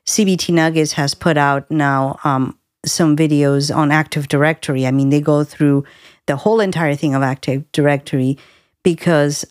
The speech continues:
uh, for me, in order for me to be able to use Active Directory and understand it, I'm gonna have to, like you said, learn to configure it to make things more secure. You know, they have the active policies that,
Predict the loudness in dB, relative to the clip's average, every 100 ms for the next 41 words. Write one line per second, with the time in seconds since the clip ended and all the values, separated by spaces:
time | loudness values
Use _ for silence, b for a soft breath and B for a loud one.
0 | -4 0 -2 -4 -2 0 2 2 2 2
1 | 2 -2 _ _ 0 2 2 2 -2 0
2 | 2 2 0 0 2 2 2 0 -2 -2
3 | 2 2 2 2 2 2 0 -2 -2 -4
4 | 0 0 0 0 0 2 2 0 -2 -2
5 | 0 2 2 2 -2 -2 0 2 0 -2
6 | -2 0 -2 -4 0 2 0 -4 b b
7 | b -4 0 0 0 0 0 -4 b b
8 | 0 2 2 0 0 0 2 2 2 0
9 | -2 -2 0 0 2 0 0 -2 -4 0
10 | 2 2 0 -4 b b b _ 0 2
11 | 2 2 0 0 0 0 0 -4 -4 -2
12 | 0 0 -2 -2 -2 -2 -2 -2 -4